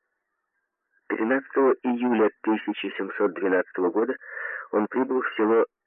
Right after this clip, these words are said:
Мещериново и задержался там на три дня.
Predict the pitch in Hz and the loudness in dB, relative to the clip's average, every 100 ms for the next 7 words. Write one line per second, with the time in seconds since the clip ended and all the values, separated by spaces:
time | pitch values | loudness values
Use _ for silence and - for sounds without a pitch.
0 | - 104 120 - - 87 78 76 71 71 | -6 -2 -2 -4 -4 0 0 0 -2 -2
1 | 69 71 - _ _ _ - - - - | 0 -2 -4 _ _ _ -20 -20 -20 -20
2 | _ - 92 95 101 95 120 - - 98 | _ -4 -2 2 2 4 2 0 -2 -2
3 | 92 92 - - - 64 | 0 -2 -2 -12 -8 -6